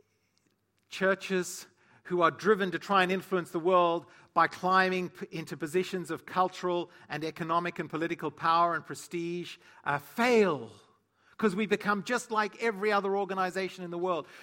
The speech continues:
Through the last two thousand years, how has the gospel spread? How has this mission,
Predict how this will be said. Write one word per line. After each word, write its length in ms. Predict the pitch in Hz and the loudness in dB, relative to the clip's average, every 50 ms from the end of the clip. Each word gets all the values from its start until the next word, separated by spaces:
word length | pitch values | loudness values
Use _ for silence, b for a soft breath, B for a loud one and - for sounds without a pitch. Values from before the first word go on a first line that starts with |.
| B B | B B
Through 160 | - 202 208 | -2 0 2
the 80 | 185 196 | 4 6
last 300 | 196 202 214 202 - - | 6 6 6 4 2 -2
two 120 | 214 214 | -8 -6
thousand 360 | 190 - 202 196 185 185 185 | -4 0 0 0 0 -2 -2
years, 180 | 185 185 170 - | -2 -2 -2 -2
how 640 | - - - 196 208 220 214 214 214 214 214 202 B B B B | -6 -4 2 6 8 8 8 8 6 4 2 0 B B B B
has 180 | - 196 185 | 0 0 2
the 100 | 156 175 | 2 0
gospel 520 | 165 147 185 190 208 196 - - 175 180 170 | 2 4 4 2 2 0 -4 -6 -4 -4 -4
spread? 320 | - - - 196 196 185 | -4 -4 -2 0 0 0
How 300 | 156 143 190 214 226 233 | 0 2 2 2 4 2
has 100 | 226 185 | 0 -2
this 240 | 175 196 185 - - | -2 -4 -4 -4 -4
mission, 680 | 175 185 240 269 - - - 165 131 110 104 107 113 | -6 -4 -4 -4 -4 -6 -8 -8 -10 -12 -14 -18 -20